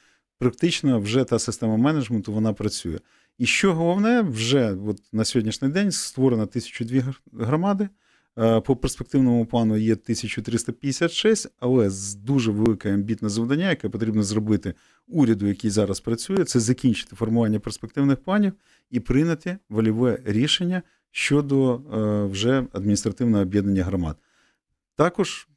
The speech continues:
питання по законодавчому, тому що зараз в парламенті знаходиться закон, який проголосований в першому читанні. Це можливість практично с-, прискорити процес, е, сфо-, створення перспективних планів. Єдине, що там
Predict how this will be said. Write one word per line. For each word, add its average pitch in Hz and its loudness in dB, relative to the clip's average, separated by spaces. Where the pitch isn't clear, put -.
питання 139 0
по 117 -4
законодавчому, 92 -4
тому 113 -2
що - -4
зараз 113 0
в 92 -16
парламенті 110 0
знаходиться 101 -2
закон, 104 -2
який 95 -4
проголосований 101 -4
в - -10
першому 104 -4
читанні. 95 -6
Це 104 2
можливість 107 2
практично 98 -4
с-, - -4
прискорити 113 0
процес, 170 -4
е, 143 -4
сфо-, - -4
створення 135 2
перспективних 131 -2
планів. 131 0
Єдине, 123 2
що 107 -6
там 104 -2